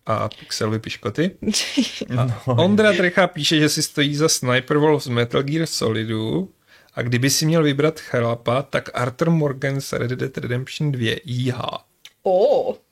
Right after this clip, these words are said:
Speaker 3: No a St-, Standa Šebek,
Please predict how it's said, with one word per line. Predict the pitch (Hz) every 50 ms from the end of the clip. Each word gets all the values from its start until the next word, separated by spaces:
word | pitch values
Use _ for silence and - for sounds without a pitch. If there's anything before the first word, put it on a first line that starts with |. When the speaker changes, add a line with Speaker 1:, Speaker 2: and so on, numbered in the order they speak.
| _ _ _ _ _ _ _ _ _ _ _ _ _ _ _ - - - -
Speaker 3:
No | - 101 110 120
a | 123 117 117 - - 120
St-, | 120 - - -
Standa | 113 - 127 120 120 131
Šebek, | 127 - 127 120 123 123 120